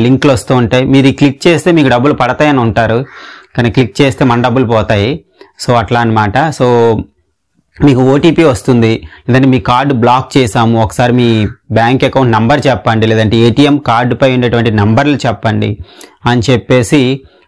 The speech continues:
మనకి ఫోన్లు అయితే వస్తూ ఉంటాయి. మేము బ్యాంక్ నుంచి మాట్లాడుతున్నాం అని కూడా అంటూ ఉంటారు. మనం నిజమేమో అని అనుకుంటాము. So మన టీవీలో కూడా ప్రచారాలు చూస్తూనే ఉన్నాము. ఏ బ్యాంకు కూడా మన డీటెయిల్స్ ఏమీ అడగవు. మనం స్వయంగా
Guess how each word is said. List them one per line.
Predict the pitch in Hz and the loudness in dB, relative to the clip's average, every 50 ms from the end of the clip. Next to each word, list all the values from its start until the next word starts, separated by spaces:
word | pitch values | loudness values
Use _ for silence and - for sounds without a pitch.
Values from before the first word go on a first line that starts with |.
| _ 120 | _ -2
మనకి | 123 120 110 117 - | 0 0 0 -2 -2
ఫోన్లు | - 135 127 135 139 139 131 | 0 0 2 2 2 2 0
అయితే | 123 - 143 135 120 | 0 0 0 0 0
వస్తూ | 110 - - - 147 143 131 | 0 -2 -2 0 0 2 2
ఉంటాయి. | 123 101 120 117 123 139 139 | 0 0 0 0 0 0 0
మేము | 135 127 110 107 | 0 0 0 2
బ్యాంక్ | 110 117 127 127 139 156 | 2 2 0 2 2 0
నుంచి | 160 156 - 139 131 | 0 2 0 0 0
మాట్లాడుతున్నాం | 123 117 117 117 113 113 101 - 117 110 110 107 110 - - _ - - - _ _ _ _ - 123 | 0 0 -2 -2 -2 -2 -2 -4 -4 -4 -4 -4 -6 -8 -14 _ -20 -20 -20 _ _ _ _ -6 -2
అని | 123 131 123 | -2 0 0
కూడా | 127 135 139 127 | 2 0 2 0
అంటూ | 117 98 - 139 131 120 | 0 0 0 0 0 0
ఉంటారు. | 107 92 113 107 113 120 131 | 0 0 0 -2 0 0 0
మనం | 127 120 113 110 | 0 2 2 2
నిజమేమో | 104 123 131 147 147 147 151 | 2 2 2 2 4 2 2
అని | 151 135 | 2 0
అనుకుంటాము. | 127 123 131 127 120 117 123 120 135 160 156 - | 0 0 0 0 0 0 0 0 -2 -4 -4 -4
So | - 123 120 117 127 151 - - - - - - _ _ _ _ - 113 | -2 0 0 0 -2 -4 -8 -14 -20 -20 -20 -20 _ _ _ _ -2 -2
మన | 113 113 101 - | 0 0 0 2
టీవీలో | 135 127 135 151 147 156 156 | 2 2 4 4 2 2 2
కూడా | 156 160 156 - | 0 -2 -2 -2
ప్రచారాలు | 135 123 - 139 131 135 135 123 - | -4 -2 -2 -2 0 0 -2 0 0
చూస్తూనే | 135 127 110 - - 131 131 123 120 | -2 -2 0 -2 0 0 2 2 2
ఉన్నాము. | 120 117 117 123 131 131 120 110 113 | 2 2 0 0 0 0 2 2 2
ఏ | 120 120 117 123 | 2 2 0 0
బ్యాంకు | 127 123 117 - - 117 120 | 0 0 -2 -2 -2 -2 0
కూడా | 117 127 131 | 0 0 0
మన | 120 113 110 101 | 0 0 0 0
డీటెయిల్స్ | 110 95 - 123 120 110 - 123 110 | 0 0 0 0 0 0 0 0 0
ఏమీ | 110 113 123 127 117 | 2 2 2 2 2
అడగవు. | 104 104 104 104 110 107 110 | 0 0 0 0 2 2 2
మనం | 107 107 101 92 | 2 0 -2 -2
స్వయంగా | - 113 110 113 117 127 | -2 -2 0 0 0 0